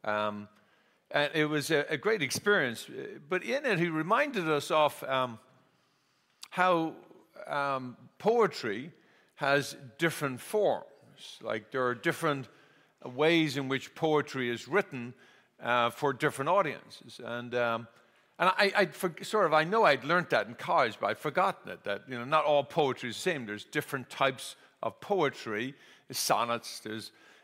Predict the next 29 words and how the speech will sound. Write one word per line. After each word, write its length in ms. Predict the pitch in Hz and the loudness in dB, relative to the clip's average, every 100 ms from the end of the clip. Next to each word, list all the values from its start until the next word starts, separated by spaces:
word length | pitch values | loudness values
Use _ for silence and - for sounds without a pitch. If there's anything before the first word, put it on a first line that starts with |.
| - | -10
you 140 | 123 | -6
know, 420 | 120 110 107 113 - | -2 0 -2 -4 -8
you've 240 | 151 165 | -4 -2
got 200 | 156 156 147 | 4 4 4
all 280 | 180 180 | 4 4
different 580 | 147 123 156 - 135 110 | 2 0 -2 -2 -8 -8
forms. 640 | - 180 127 - - - - 127 | -6 -4 -4 -8 -20 -20 -12 -2
But 180 | 185 233 | 0 0
each 240 | 220 - | -2 0
of 80 | 208 | 4
them 320 | 180 156 139 - - - - | 4 4 -2 -14 -20 -12 2
are 140 | 147 | 2
written 680 | 151 220 220 156 139 139 135 - - 180 151 | 4 2 2 -4 -6 -8 -12 -18 -20 -20 -8
for 240 | 170 165 | 2 2
an 100 | 156 | 4
audience, 720 | 151 151 170 214 226 - - - | 6 6 4 -2 -6 -10 -12 -12
uh, 440 | 139 - - - 139 | -12 -12 -10 -2 -2
and 200 | 147 139 | -2 0
with 160 | 151 123 - | 0 0 -4
a 80 | 139 | -2
message, 600 | 151 202 - - - - | 2 2 2 -10 -16 -16
right? 220 | 123 120 - | -10 -10 -8
So 120 | 139 | -6
there's, 420 | 127 120 - - _ | -6 -6 -12 -18 _
there's 140 | 135 | -14
both 280 | 120 196 160 | -8 -6 -4
in 100 | 143 | -4
it. 80 | 101 _ - - - | -6 _ -20 -20 -4
And, 140 | 214 | -4